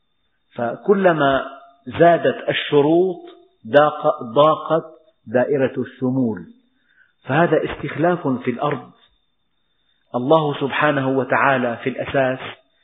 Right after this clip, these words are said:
يقول: "إني جاعل في الأرض خليفة".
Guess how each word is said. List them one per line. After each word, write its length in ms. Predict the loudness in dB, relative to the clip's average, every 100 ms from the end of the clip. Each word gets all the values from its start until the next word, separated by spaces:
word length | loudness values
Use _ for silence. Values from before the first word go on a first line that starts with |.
| _
يقول: 500 | -2 0 2 2 0
"إني 520 | -2 -2 -2 0 0
جاعل 500 | 2 2 2 0 0 -2
في 60 | -6
الأرض 420 | -2 -4 -2 -6
خليفة". 540 | -6 -6 -6 -8 -12